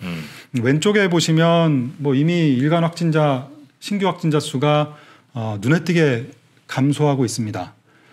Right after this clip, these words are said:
Speaker 2: 어, 요즘에 이 데이터 잘 안 챙겨 보시는데요. <laughs> 어, 보시면 미국이 뭐 이미 한참 내려와 있고요.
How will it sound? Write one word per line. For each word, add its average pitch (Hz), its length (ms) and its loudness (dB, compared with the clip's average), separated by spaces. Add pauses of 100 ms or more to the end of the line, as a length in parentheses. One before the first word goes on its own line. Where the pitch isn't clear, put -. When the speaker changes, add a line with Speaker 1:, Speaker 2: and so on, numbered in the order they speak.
(280)
Speaker 2:
어, 123 80 -2
요즘에 160 300 2
이 151 80 4
데이터 147 320 2
잘 139 160 0
안 110 120 -2
챙겨 170 300 2
보시는데요. 120 580 0 (320)
<laughs> - 320 -18
어, 113 80 -4
보시면 143 440 2
미국이 151 520 2
뭐 123 480 -2 (460)
이미 139 380 2 (100)
한참 - 380 -2
내려와 135 260 2
있고요. 113 320 -6